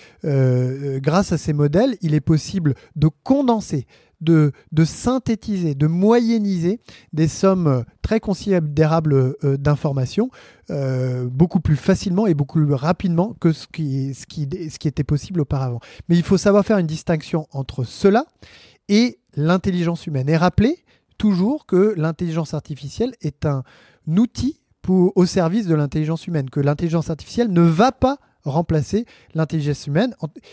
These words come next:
et en tout cas que ces modèles-là, euh, permettent, euh, un certain nombre de progrès, je parlais des progrès médicaux, euh, tout à l'heure, mais qu'en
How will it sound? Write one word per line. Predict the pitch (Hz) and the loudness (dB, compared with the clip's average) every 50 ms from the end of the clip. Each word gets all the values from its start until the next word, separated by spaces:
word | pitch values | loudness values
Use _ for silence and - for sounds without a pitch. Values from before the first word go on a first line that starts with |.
| - _ - | -20 _ -2
et | 156 151 | 0 0
en | 156 | 2
tout | 151 - 180 | 2 0 0
cas | - - 196 170 | 2 2 2 2
que | - 151 135 | 2 0 -2
ces | - - - 226 240 | 0 0 0 2 4
modèles-là, | 220 202 180 156 156 151 147 143 156 214 302 - _ _ _ _ _ _ _ - | 4 4 4 4 4 4 4 2 2 0 -2 -4 _ _ _ _ _ _ _ -4
euh, | 151 139 135 131 123 135 165 233 214 208 208 170 151 147 139 135 131 123 - - | -2 0 0 0 -2 -6 -10 -14 -14 -12 -12 -12 -14 -14 -14 -16 -16 -16 -8 -4
permettent, | 165 151 139 147 180 240 320 - - - - - - _ _ _ _ _ _ - | -2 0 0 2 0 0 0 -2 -6 -12 -14 -14 -14 _ _ _ _ _ _ -8
euh, | 180 151 139 135 135 131 131 131 127 135 139 151 | -6 -4 -4 -2 -2 -2 -2 -2 -2 -4 -2 -2
un | 147 151 | -2 -2
certain | - - 151 - - 147 147 | 0 -2 -2 -2 -2 0 0
nombre | 156 156 151 143 127 131 123 | 2 0 0 0 0 -2 0
de | 123 127 123 | 0 -2 0
progrès, | - - - 156 143 165 247 330 | 0 2 2 2 2 2 0 0
je | - | -2
parlais | - - 139 135 131 | -4 -4 -4 -2 -2
des | 131 135 | -2 -2
progrès | - - 143 135 139 135 | -2 0 0 0 0 0
médicaux, | 131 131 123 127 - - 151 139 131 123 | 0 -2 -6 -8 -6 -4 -2 0 0 0
euh, | 120 117 | -2 -4
tout | - - - - 135 | -6 -8 -8 -4 -4
à | |
l'heure, | 143 202 254 - - - - - _ - | -2 -4 -4 -6 -12 -20 -20 -16 _ -4
mais | 156 156 | -2 -2
qu'en | - - 160 151 139 135 | 0 0 -2 -2 -2 -4